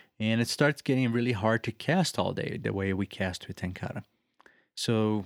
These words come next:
in terms of the equipment, that's how I, I would define tenkara. Um, you know, I haven't seen any experienced tenkara anglers in Japan using much longer or shorter rods.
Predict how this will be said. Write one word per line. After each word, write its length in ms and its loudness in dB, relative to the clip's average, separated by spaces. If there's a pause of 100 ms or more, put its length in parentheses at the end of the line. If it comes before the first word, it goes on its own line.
in 200 0
terms 340 2
of 60 4
the 100 6
equipment, 540 2
that's 240 2
how 260 2
I, 320 2 (140)
I 120 2
would 160 2
define 340 -2
tenkara. 540 -2 (300)
Um, 440 -6 (600)
you 80 -4
know, 100 -2
I 40 0
haven't 260 0
seen 300 2
any 360 0
experienced 540 2
tenkara 260 4
anglers 380 4
in 80 2
Japan 420 2
using 520 2 (540)
much 240 -4
longer 420 2
or 260 2
shorter 420 2
rods. 440 -4